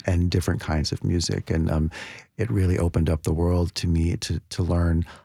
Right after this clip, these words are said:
all that is here. And there are just so many composers here. Every, people don't realize it, that just of every genre,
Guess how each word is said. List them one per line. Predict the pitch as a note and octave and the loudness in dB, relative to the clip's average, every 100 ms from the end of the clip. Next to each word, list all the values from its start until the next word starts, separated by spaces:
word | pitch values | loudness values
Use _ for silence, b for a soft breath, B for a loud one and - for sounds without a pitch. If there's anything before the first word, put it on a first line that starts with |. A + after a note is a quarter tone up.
| B - | B -4
all | E2+ F2 E2+ | 0 2 2
that | D#2+ D#2 D2+ | 2 0 0
is | D2+ - | 0 -2
here. | - F#2 E2 - - F#2+ - | -2 0 0 0 -2 -4 0
And | F#2 | 2
there | G2 F2+ | 4 2
are | |
just | E2 E2 - | 0 -2 -4
so | - D#3+ F#2 E2 | 0 2 2 2
many | F2+ G#2+ F2+ E2+ | 2 4 2 2
composers | D#2 F2+ F2 C3 B2 F#2 F#2 F#2 | 0 -2 0 2 2 2 0 0
here. | A#2+ G2 | 0 2
Every, | F#2 G2+ B B - | 2 0 B B 0
people | C#3+ | 2
don't | B2+ G#2+ F2+ | 4 4 4
realize | G2+ G2 D#2 - D#2 | 4 4 2 2 0
it, | - - | -2 -2
that | F2 | -2
just | - F#2 - | 0 -2 -2
of | B2 G2+ | 0 2
every | G2 F#2 F2+ | 4 4 2
genre, | F2+ E2+ E2+ D#2 D#2+ - | 4 2 4 2 2 -2